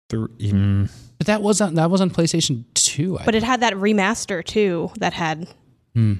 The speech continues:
Speaker 3: so maybe that ki-, maybe that's why it was
Speaker 2: Did
Speaker 3: like
Speaker 2: this come to the
Speaker 3: exclusive at the
Speaker 2: D S?
Speaker 3: time.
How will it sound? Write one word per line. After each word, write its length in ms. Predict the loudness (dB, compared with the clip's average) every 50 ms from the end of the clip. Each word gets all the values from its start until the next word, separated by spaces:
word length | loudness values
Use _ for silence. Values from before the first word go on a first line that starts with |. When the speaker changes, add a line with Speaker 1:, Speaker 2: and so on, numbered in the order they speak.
| -4
Speaker 3:
so 140 | -4 -2 0
maybe 160 | 2 2 2
that 160 | 0 -2 -2 -2
ki-, 160 | -2 0 2
maybe 180 | 2 2 2
that's 140 | 0 0 0
why 140 | 0 2 2
it 60 | 2
was 140 | 2 2 2
Speaker 2:
Did 60 | 2 2
Speaker 3:
like 60 | 2
Speaker 2:
this 220 | 2 0 0 -2
come 280 | -4 _ 0 0 2 2
to 80 | 2
the 60 | 2 2
Speaker 3:
exclusive 60 | 2
at 20 | 2
the 60 | 2
Speaker 2:
D 100 | 2 2
S? 320 | 2 0 0 0 0 -2 -2
Speaker 3:
time. 80 | -8